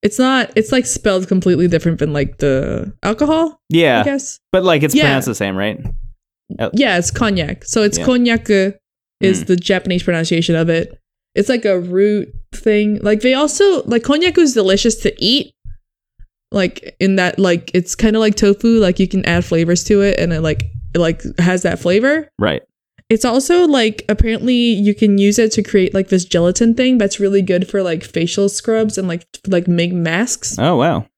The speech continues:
Speaker 1: Like, I have a cognac sponge that I use to, like, put soap on my face and stuff.
Speaker 2: Oh.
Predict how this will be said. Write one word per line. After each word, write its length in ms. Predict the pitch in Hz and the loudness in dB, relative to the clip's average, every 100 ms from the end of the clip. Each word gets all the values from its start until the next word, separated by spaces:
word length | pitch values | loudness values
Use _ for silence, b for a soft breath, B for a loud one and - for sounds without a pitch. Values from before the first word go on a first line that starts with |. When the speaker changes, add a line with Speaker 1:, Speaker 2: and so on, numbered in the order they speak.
| - | -4
Speaker 1:
Like, 140 | 208 | 0
I 60 | 220 | 0
have 180 | 262 302 | 0 0
a 60 | |
cognac 540 | 294 240 226 226 214 208 | -2 0 2 2 0 -2
sponge 600 | - - 180 175 160 175 | -4 -2 -2 -2 -2 -2
that 180 | 165 160 | 0 0
I 40 | |
use 340 | 156 156 165 | -2 -4 -4
to, 80 | - | -4
like, 360 | 87 - - 208 | -4 -4 -8 -8
put 220 | - - | -8 -8
soap 340 | - 170 - | -6 -6 -4
on 100 | - - | -6 -6
my 100 | 175 | -6
face 280 | - 180 | -6 -6
and 80 | 190 | -8
stuff. 320 | - - 190 - | -10 -10 -10 -8
Speaker 2:
Oh. 420 | - 339 90 80 | -6 -4 -4 -4